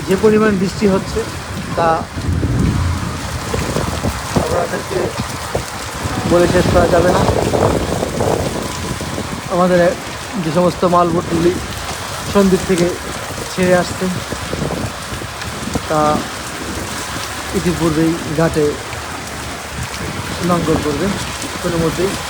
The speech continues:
নিরাপদ স্থানে তারা চলে আসছে। প্রিয় ভিউয়ার্স, আপনাদেরকে বরাবরের মতোই লাইভ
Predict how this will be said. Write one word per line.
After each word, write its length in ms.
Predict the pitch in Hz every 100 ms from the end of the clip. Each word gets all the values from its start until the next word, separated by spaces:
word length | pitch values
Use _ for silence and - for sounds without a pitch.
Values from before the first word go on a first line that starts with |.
| - - - - - -
নিরাপদ 320 | 160 160 156 151
স্থানে 300 | - 156 160 -
তারা 200 | 147 143 143 - - - - - - - - - - - -
চলে 180 | 147 147
আসছে। 240 | 139 - 170 - - - - - - - -
প্রিয় 180 | 208 220
ভিউয়ার্স, 340 | 214 220 220 - - - - - - - - - - - - - - - - - - - - - - - - - - - 185
আপনাদেরকে 500 | 185 220 214 220 240 254 - 190
বরাবরের 440 | 202 202 202 202 196
মতোই 260 | 185 202 196
লাইভ 160 | 185